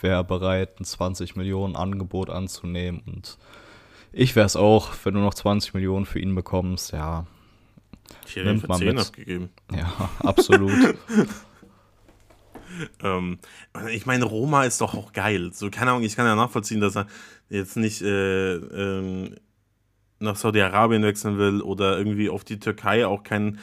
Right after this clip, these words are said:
Speaker 2: Bock hat, aber Serie A ist ja kein, keine schlechte Liga und dann chillst du einfach in Rom. So, was ist denn da? Ist doch geil. <laughs>
Speaker 1: Ja, auf jeden
Speaker 2: Ähm,
Speaker 1: Fall. Ich kann auch jeden Spieler verstehen, der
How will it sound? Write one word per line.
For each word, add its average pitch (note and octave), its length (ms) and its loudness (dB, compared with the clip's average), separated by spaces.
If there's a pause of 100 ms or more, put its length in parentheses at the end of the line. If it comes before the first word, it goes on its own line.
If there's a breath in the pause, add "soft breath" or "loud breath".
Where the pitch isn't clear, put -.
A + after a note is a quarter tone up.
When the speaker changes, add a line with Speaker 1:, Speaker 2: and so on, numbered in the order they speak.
(140 loud breath)
Speaker 2:
Bock - 200 -4
hat, G#2 120 -2
aber G2 160 0
Serie G#2+ 420 2
A A2 160 6
ist A2 140 0
ja G#2 120 4
kein, G#2 440 -2 (480 loud breath)
keine A#2 220 4
schlechte B2 360 0
Liga A#2 500 2 (160)
und A#2 160 2
dann A2+ 260 2 (200)
chillst - 360 4
du A#2 80 4
einfach A2+ 300 2
in A#2+ 100 6
Rom. A2+ 400 4 (220)
So, A2 340 0
was A#2 220 2
ist - 160 -6
denn A#2+ 100 4
da? A2+ 280 2 (300 loud breath)
Ist - 120 -6
doch B2 120 -2
geil. B2+ 460 2
<laughs> G3+ 880 -6
Speaker 1:
Ja, G#2 120 2
auf G#2+ 120 4
jeden G#2+ 200 2
Speaker 2:
Ähm, G#2 40 -2
Speaker 1:
Fall. G2 380 -4
Ich - 100 -18
kann G2 160 -2
auch F#2+ 100 0
jeden G#2 240 4
Spieler G2+ 360 2
verstehen, G2+ 680 0
der F#2+ 540 2